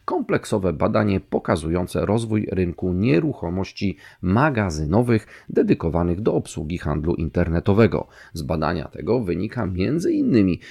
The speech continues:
że wartość polskiego rynku e-commerce w pandemicznym roku dwa tysiące dwudziestym przekroczyła już sto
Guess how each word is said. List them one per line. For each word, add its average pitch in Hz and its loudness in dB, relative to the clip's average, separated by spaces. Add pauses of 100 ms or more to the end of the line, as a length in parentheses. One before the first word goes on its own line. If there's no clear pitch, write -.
(120)
że 87 2
wartość 113 2
polskiego 120 -2
rynku 104 2
e-commerce 107 0
w - -20
pandemicznym 139 0
roku 110 -2
dwa 87 -2
tysiące 90 -4
dwudziestym 104 0 (260)
przekroczyła 123 0
już 82 -6
sto - -2